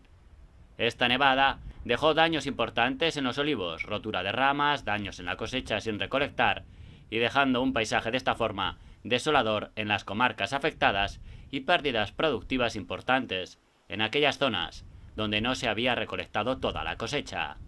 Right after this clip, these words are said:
Para garantizar un estado sanitario óptimo de los olivos afectados,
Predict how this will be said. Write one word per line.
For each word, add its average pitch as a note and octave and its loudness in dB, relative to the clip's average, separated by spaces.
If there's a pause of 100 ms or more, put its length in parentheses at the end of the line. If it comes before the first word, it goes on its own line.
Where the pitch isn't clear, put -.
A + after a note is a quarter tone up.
(1080)
Para D3 6
garantizar D3 4
un D#3 0
estado C3+ 2
sanitario A2+ 0
óptimo B2+ -2
de G2+ -4
los B2+ -2
olivos C3+ -2
afectados, C#3 0